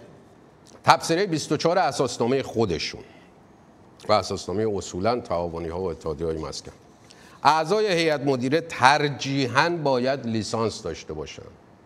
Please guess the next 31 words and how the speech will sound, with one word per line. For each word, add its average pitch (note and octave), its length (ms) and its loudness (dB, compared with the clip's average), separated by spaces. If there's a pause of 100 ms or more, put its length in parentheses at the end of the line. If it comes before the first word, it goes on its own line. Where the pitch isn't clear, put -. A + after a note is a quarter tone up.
(1400)
و G2 80 0
مهمتر A#2 520 0
طبق B2 360 -4
اساسنامه G2+ 680 -2
شرکت‌های F#2 560 -4
تعاونی F#2+ 520 -2
مسکن F#2 380 -4
مهر G2 380 -2
اعلامی G2+ 580 -2
از F2+ 140 -6
سوی B2 200 -4
وزارت F#2+ 380 -4
راه G#2 260 0
و F#2+ 40 -6
ترابری F#2+ 500 -4
اون G2 200 -4
موقع F#2 340 -4 (340)
و A2+ 40 4
راه B2 240 2
و A2+ 40 -4
شهرسازی G#2 600 0
فعلی A#2+ 760 0
همین G2+ 200 0
دولت، G2+ 420 0 (560)
هیئت C3+ 260 2
مدیره C#3 380 2
و C#3 100 4
خصوصاً A3+ 580 2
مدیر D3 340 0
عامل C#3+ 340 0
باید C#3 760 2